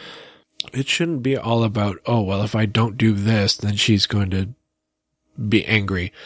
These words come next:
Or if I do do this, then, oh, well, my husband will get me this thing. You know, we shouldn't be thinking, "Oh, well, you know, if I have an affair, then I might get a vo-, a divorce and lose the kids."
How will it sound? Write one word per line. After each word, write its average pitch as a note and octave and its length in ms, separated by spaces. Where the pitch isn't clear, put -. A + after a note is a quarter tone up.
Or G#2 240
if G2 160
I F#2+ 120
do C3+ 260
do A2 160
this, F#2 280
then, F#2+ 320
oh, G2 140
well, F#2 200
my G2+ 140
husband G2+ 400
will F#2+ 120
get F#2+ 200
me G2 80
this F#2 240
thing. - 260
You - 100
know, F2 100
we A2 140
shouldn't B2+ 260
be A#2 120
thinking, G#2+ 500
"Oh, A#2 200
well, F#2+ 360
you F#2+ 220
know, F2+ 200
if G2+ 220
I G2 220
have A#2+ 200
an G#2+ 80
affair, G#2+ 420
then G2 200
I - 120
might G2+ 220
get F2+ 160
a F#2+ 60
vo-, F2 340
a A#2 260
divorce G#2 400
and G2 140
lose G#2 200
the G#2+ 100
kids." - 360